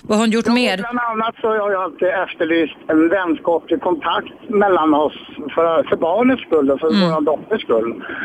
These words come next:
Speaker 2: Men, eh, det är som när jag hade, jag var sjukskriven en period när hon var runt ett år. Och jag var opererad knäna och då var jag hemma mycket och då tyckte jag att hon kan vara hemma hos pappa. Och, men då var hon rädd för att bli av med underhållsbidraget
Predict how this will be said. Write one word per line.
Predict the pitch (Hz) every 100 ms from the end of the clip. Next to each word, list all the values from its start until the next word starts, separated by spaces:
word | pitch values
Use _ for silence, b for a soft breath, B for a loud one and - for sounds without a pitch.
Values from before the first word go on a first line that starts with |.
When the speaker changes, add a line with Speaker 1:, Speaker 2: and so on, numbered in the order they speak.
| B -
Speaker 2:
Men, | 175 180 180 - - - 208
eh, | 190 170 165
det |
är | 185
som | 202 190
när | 185
jag | 165 175
hade, | 156
jag | 170
var | 196
sjukskriven | 185 220 196 - - 220 240 226
en | 208
period | 190 165 151
när | 156
hon | 156
var | 147 143
runt | 139 131
ett | 151 143 -
år. | 120 131 131 127 B B B B -
Och | 147
jag | 151
var | 151
opererad | 139 151 151 151 143
knäna | 160 196 214 180
och | 151 156
då | 202
var | 214
jag | 185
hemma | 185 175
mycket | 262 247 - 147
och | 160
då | 196
tyckte | - - -
jag | 147
att | 143
hon | 151
kan | 143
vara | 143
hemma | 135 135
hos | -
pappa. | 160 135 - 135 139
Och, | 135 127 B B B -
men | 170
då | 208 220
var | 220
hon | 226
rädd | 208 180 139
för |
att | 175
bli | 196
av | 151 156
med | 151 151 143 151 208 202 175 165 170
underhållsbidraget | - - 202 254 285 285 202 120